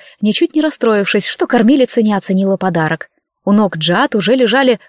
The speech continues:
полусгнивший кусок толстой деревяшки, выбеленный рыбий череп длиной в пару ладоней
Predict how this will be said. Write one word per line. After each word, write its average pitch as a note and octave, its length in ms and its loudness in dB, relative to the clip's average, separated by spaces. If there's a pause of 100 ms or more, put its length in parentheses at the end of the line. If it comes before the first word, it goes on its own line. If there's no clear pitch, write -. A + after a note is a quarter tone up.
полусгнивший F3+ 640 0
кусок F3 360 -2
толстой E3 340 -2
деревяшки, F#3+ 600 -2 (240)
выбеленный B3 600 2
рыбий A3 280 0
череп D4+ 420 -2 (180)
длиной B3+ 360 2
в - 40 -10
пару B3 240 0
ладоней A#3+ 540 2